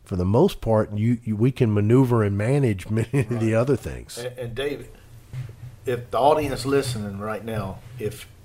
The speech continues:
Speaker 2: if you don't have this type of plan set up with the person that you're with now, maybe you need a second opinion. Doesn't cost.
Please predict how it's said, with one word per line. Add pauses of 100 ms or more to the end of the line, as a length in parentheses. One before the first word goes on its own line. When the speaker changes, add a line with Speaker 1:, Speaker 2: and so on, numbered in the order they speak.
Speaker 2:
if
you
don't
have
this
type
of
plan
set
up (760)
with
the (340)
person
that
you're
with
now, (800)
maybe
you
need
a
second
opinion. (1600)
Doesn't
cost.